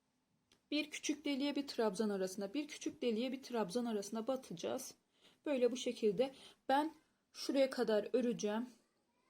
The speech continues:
Geleceğim arkadaşlar. Sonra lastiği oluşturmaya başlayacağız. Evet hanımlar, ben ördüm. Şöyle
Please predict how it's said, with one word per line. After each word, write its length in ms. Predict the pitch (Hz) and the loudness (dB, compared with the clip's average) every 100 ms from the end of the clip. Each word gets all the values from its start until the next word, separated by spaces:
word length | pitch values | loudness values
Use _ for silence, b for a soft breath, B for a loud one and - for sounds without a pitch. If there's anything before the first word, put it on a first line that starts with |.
| _ _ | _ _
Geleceğim 440 | 262 226 214 208 | 8 8 6 0
arkadaşlar. 800 | 190 180 208 180 175 - 202 - _ | 0 -4 -6 -8 -8 -12 -16 -18 _
Sonra 300 | - 233 220 | -4 -2 0
lastiği 340 | 220 214 - | 0 -2 0
oluşturmaya 540 | 214 214 - 202 196 202 | 0 -2 -6 -8 -6 -4
başlayacağız. 800 | 196 - 196 196 - 226 - - _ _ _ _ _ _ _ _ _ _ b b b - | -6 -8 -14 -12 -12 -14 -18 -20 _ _ _ _ _ _ _ _ _ _ b b b -6
Evet 300 | 262 277 269 | -2 -2 0
hanımlar, 440 | 247 233 269 277 | 2 2 2 2
ben 140 | 262 240 | 2 2
ördüm. 600 | 233 226 220 254 - - _ _ _ _ | 0 2 4 4 2 -12 _ _ _ _
Şöyle 560 | - 240 214 202 240 | -8 0 0 0 -2